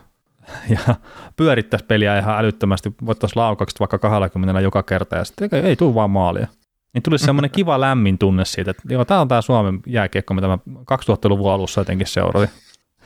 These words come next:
Speaker 1: <laughs> Et
Speaker 2: Mm.
Speaker 1: Hannu Aravirta
Speaker 2: Raivaa
Speaker 1: vielä
Speaker 2: tietysti
Speaker 1: sinne.
Speaker 2: sitä niinku fina-,
Speaker 1: <laughs> Niin, ai, niin, että pääsee vielä finaaleihin häviämään sitten.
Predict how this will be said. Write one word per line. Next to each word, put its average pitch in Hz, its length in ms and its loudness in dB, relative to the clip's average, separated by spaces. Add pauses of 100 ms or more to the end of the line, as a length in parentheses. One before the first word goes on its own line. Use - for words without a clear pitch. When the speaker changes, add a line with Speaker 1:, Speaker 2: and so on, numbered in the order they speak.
(240)
Speaker 1:
<laughs> - 440 -2
Et - 220 -2 (160)
Speaker 2:
Mm. 120 200 4 (360)
Speaker 1:
Hannu 139 340 0
Aravirta 117 300 2
Speaker 2:
Raivaa 139 240 0
Speaker 1:
vielä 127 180 2
Speaker 2:
tietysti 123 60 -2
Speaker 1:
sinne. 107 140 2
Speaker 2:
sitä 131 40 2
niinku 117 260 0
fina-, 123 380 -2 (760)
Speaker 1:
<laughs> - 560 -4
Niin, 156 120 0 (380)
ai, 160 120 0 (600)
niin, 139 120 2
että 120 120 -4
pääsee 139 220 2
vielä 135 120 2
finaaleihin 123 480 2
häviämään 101 600 0
sitten. - 280 -8